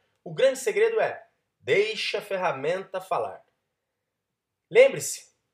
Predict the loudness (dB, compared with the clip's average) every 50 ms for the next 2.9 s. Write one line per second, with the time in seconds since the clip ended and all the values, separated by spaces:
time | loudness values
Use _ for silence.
0 | _ _ _ _ _ _ _ 2 2 2 2 0 -6 -6 -8 -6 -2 0 2 2
1 | 2 0 -2 -6 -8 -8 -10 -14 -14 -10 -4 -2 -2 -2 -2 -4 -8 -6 -2 -2
2 | -2 -2 -2 -4 -4 -4 -4 -4 -6 -6 -8 -8 -10 -10 -14 _ _